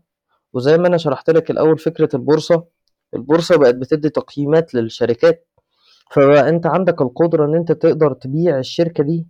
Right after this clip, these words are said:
في حالة إن أنت عايز تبيعها، وحالة إن أنت عايز تخرج منها، إن أنت مش عايز تكمل الشغلانة دي.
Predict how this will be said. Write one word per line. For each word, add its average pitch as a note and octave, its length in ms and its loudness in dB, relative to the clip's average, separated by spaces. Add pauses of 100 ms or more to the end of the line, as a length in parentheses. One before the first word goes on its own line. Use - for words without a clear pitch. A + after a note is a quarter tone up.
(240)
في - 140 -20
حالة E3+ 500 0
إن C3+ 160 -4
أنت D#3+ 600 2
عايز D3 280 0
تبيعها، E3 520 0 (320)
وحالة D#3+ 680 0
إن C#3 160 -4
أنت D#3+ 240 -4
عايز D3+ 320 0
تخرج D3+ 400 -4
منها، B2+ 280 -4
إن A2 100 -4
أنت B2 160 -2
مش B2+ 160 -8
عايز C#3 160 -2
تكمل B2+ 360 -4
الشغلانة A#2+ 480 -2
دي. G2 200 -6